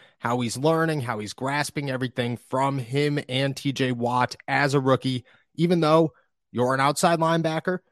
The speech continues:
it's hard to showcase your talents as an outside linebacker if you are a rookie and you don't have pads on.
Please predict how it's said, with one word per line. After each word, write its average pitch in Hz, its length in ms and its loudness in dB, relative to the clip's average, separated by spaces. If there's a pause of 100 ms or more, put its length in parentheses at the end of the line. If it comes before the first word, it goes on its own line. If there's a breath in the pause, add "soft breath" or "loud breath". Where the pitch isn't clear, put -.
(180)
it's 117 180 -10
hard 147 480 0
to 170 160 -4
showcase 156 720 0
your 156 140 2
talents 147 440 -4
as 151 200 -2
an 151 40 -4
outside 147 400 -4
linebacker 151 640 0
if 139 220 -4
you 139 180 0
are 143 340 4
a 147 80 2
rookie 147 520 -2
and 160 340 0
you 156 160 -2
don't 156 220 2
have 147 260 -6
pads 123 340 -4
on. 127 240 -2